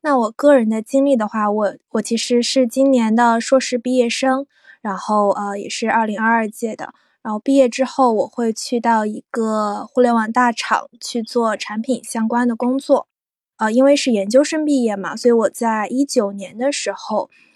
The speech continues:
观察了一波，呃，我身边的同学们在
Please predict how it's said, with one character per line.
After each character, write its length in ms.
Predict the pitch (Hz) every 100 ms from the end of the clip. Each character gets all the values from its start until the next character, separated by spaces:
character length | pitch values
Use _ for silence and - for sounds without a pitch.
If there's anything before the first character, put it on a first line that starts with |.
| _
观 240 | 269 302 349
察 280 | - 202
了 80 | 202
一 100 | 208
波， 400 | 208 208 202 214 - - _
呃， 280 | 208 196 196
我 280 | 202 185 -
身 240 | 277 277
边 120 | 302
的 100 | 320
同 220 | 269 202
学 280 | 214 220 -
们 340 | 202 208 202 - _ _
在 560 | - 220 202 107 -